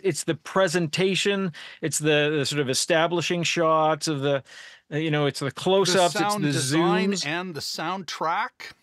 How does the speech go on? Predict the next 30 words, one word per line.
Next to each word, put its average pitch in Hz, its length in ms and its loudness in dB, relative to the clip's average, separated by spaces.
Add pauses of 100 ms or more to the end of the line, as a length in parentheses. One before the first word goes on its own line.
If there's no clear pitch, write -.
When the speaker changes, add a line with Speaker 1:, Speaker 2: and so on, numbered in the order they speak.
Speaker 1:
The 147 140 -6
sound 208 520 2
design, 196 460 0
the 185 80 -2
soundtrack, 269 560 2
and, 196 220 0
and 180 340 0 (840)
except, - 800 -2 (160)
I'd 147 120 2
have 233 200 0
to 208 200 2
look 185 240 2
at 180 60 4
a 160 60 4
listing, 151 680 0 (720)
but, 180 280 4
uh, 180 120 4
you 190 260 0
know, 160 140 4
we're 180 280 4
always 208 300 4
going 160 300 2
off 147 280 2
about 139 440 2 (300)
soundtrack, 139 720 0 (240)
and 151 100 -2
it's 151 160 -2
really 233 280 2
easy 165 260 4
to 143 220 2